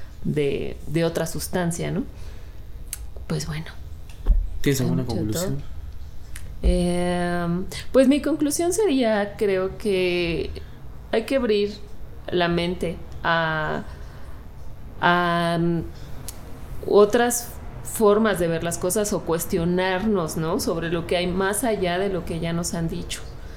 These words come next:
Speaker 1: Creo que eso es muy importante para cambiar de opinión, para abrir más la mente, para conocer otras posturas, o sea, eh, para no creernos todo lo que nos han dicho,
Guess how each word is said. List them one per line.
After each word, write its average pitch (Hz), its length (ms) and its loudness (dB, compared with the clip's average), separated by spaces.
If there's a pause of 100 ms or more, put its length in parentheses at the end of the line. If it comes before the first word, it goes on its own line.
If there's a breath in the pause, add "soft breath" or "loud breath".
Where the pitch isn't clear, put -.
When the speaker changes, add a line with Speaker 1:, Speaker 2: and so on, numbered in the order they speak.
(200 loud breath)
Speaker 1:
Creo 180 220 2
que 170 320 0 (240)
eso 175 300 0
es 185 200 -2
muy 190 280 2
importante 196 720 0 (220)
para 165 720 0 (220)
cambiar 180 400 2
de 226 60 6
opinión, 185 560 0
para 180 160 0
abrir 165 240 -2
más 180 180 0
la 175 100 0
mente, 175 320 0
para 156 260 -2
conocer 160 360 -2
otras 180 300 -2
posturas, 170 800 -2
o 165 40 -10
sea, 160 200 -4 (640 loud breath)
eh, 160 320 0
para 185 200 2
no 202 180 4
creernos 196 580 2
todo 185 240 2
lo 175 140 0
que 175 120 -2
nos 165 220 -2
han 165 180 0
dicho, 175 720 -2